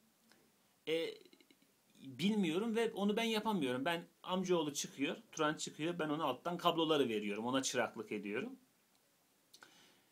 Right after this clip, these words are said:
Bak, bilen yapabiliyor, bilmeyen yapamıyor. Dört beş tane kablo fazla bir şey değil oradaki.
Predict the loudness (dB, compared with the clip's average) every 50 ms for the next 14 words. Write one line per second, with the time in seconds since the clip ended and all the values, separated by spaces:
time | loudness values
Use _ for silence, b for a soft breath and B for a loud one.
0 | B B _ -8 -8 -8 -8 _ _ _ _ _ _ _ -12 -4 0 2 4 6
1 | 4 6 4 2 2 2 0 -2 -4 -4 -4 -2 -2 -2 0 0 2 4 4 2
2 | 2 0 0 -2 -2 -2 -2 -2 -2 2 2 2 2 2 0 -2 -2 -2 -4 -2
3 | -2 -2 -2 -2 -2 -4 -4 -2 -2 -2 0 0 -2 -2 0 0 0 0 0 -2
4 | -2 -2 -4 -4 -2 -2 0 -2 -2 0 0 -2 -2 -4 -8 -10 -12 -14 -18 -18